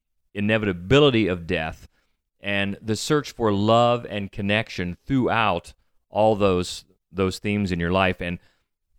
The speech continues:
and what does it mean to, to leave a mark after you're gone? You know, how do you do that? And it's, it's really, it's really such a deeply felt movie. I thought just a, just a beautiful, beautiful movie. And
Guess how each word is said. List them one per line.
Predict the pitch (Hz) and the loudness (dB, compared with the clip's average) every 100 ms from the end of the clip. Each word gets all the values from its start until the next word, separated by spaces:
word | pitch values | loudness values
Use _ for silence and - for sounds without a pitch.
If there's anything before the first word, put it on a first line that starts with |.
| _ 110 | _ -6
and | 107 | -2
what | 107 139 | 2 2
does | 127 | 2
it | 107 | 0
mean | 101 120 117 101 | 0 0 -2 -4
to, | 104 87 - | -8 -8 -8
to | |
leave | 101 107 117 | -4 -2 0
a | 101 | -2
mark | 104 101 101 | 0 2 2
after | 98 95 - | 0 -2 -2
you're | 90 82 | -2 0
gone? | 101 95 76 69 - _ _ - | 0 0 -2 -6 -18 _ _ -14
You | 82 | -6
know, | 82 | -6
how | 90 110 | 0 2
do | 117 | 2
you | 107 | 2
do | 92 107 110 | 2 2 2
that? | 80 73 - _ _ _ | -2 -6 -14 _ _ _
And | 92 87 87 | -6 -4 -4
it's, | 87 85 - | -6 -8 -10
it's | 98 - | -10 -10
really, | 110 107 143 147 123 110 - - - - | -10 -2 2 2 2 -2 -6 -20 -20 -10
it's | 110 143 | -6 -2
really | 170 139 | 0 0
such | - 139 | 0 -2
a | 113 | -4
deeply | 87 110 131 110 98 | -2 -2 -2 -2 -4
felt | - 101 87 | 2 2 2
movie. | 95 85 95 | 0 2 2
I | 123 | 2
thought | 131 107 | 2 0
just | 101 - | -2 -8
a, | 85 | -12
just | - 123 - | -6 -6 -6
a | 87 | -10
beautiful, | 78 95 104 139 139 101 78 80 _ _ | -8 -4 2 2 2 -2 -6 -14 _ _
beautiful | 104 123 156 151 107 85 | -2 4 6 6 2 -4
movie. | 82 80 76 80 _ - _ _ _ - | -8 -8 -8 -12 _ -20 _ _ _ -4
And | 98 92 90 | -2 -2 -4